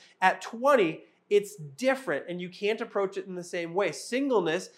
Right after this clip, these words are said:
looks different at different phases and different stages and different seasons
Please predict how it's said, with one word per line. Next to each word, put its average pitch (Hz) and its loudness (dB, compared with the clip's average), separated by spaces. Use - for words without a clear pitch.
looks 202 6
different 196 0
at 156 -2
different 220 2
phases 202 0
and 170 -8
different 196 -2
stages 190 -2
and 165 -10
different 160 -8
seasons 175 -4